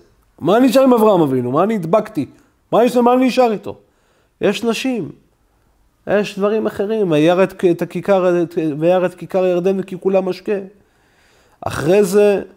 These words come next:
מה בסופו של יתרו-, מה בסוף ש-, מה בסוף קרה לו ללוט?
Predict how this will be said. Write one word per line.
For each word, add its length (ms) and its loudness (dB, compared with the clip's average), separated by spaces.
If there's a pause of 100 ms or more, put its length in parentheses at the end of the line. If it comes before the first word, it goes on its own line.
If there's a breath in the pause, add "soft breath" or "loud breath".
(500)
מה 140 0
בסופו 440 -4
של 140 -4
יתרו-, 240 -4
מה 120 -2
בסוף 400 -6
ש-, 100 -6 (160)
מה 120 0
בסוף 320 -4
קרה 220 0
לו 120 0
ללוט? 440 -2